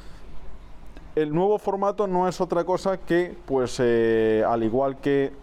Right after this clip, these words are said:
estamos haciendo los jueves a las ocho de la mañana, donde publicamos un podcast, pues, eh, cogeremos otra mañana, otro día y subiremos otro podcast, pero en este, en esta ocasión ese día lo dejaremos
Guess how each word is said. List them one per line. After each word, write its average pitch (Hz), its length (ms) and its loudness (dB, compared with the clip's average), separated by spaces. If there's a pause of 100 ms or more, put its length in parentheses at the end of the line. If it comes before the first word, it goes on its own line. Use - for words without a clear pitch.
(360)
estamos 120 380 -4
haciendo 123 320 0
los 120 100 0
jueves 127 380 0
a 92 80 0
las 85 160 -2
ocho 123 200 -2
de 123 60 2
la 117 80 0
mañana, 120 320 2
donde 101 240 -2
publicamos 101 600 -4
un 101 260 -2 (520)
podcast, 123 480 -2 (800)
pues, 123 460 0
eh, 92 800 2 (720)
cogeremos 113 680 -2
otra 131 340 -2
mañana, 139 500 0
otro 139 360 0
día 156 360 0
y 170 160 -2
subiremos 131 580 0 (160)
otro 131 480 0
podcast, 143 520 -2
pero 143 260 2
en 123 120 -2
este, 120 840 2
en 123 80 0
esta 127 200 -2
ocasión 151 480 0
ese 135 220 -2
día 135 200 2
lo 123 80 2
dejaremos 113 580 -2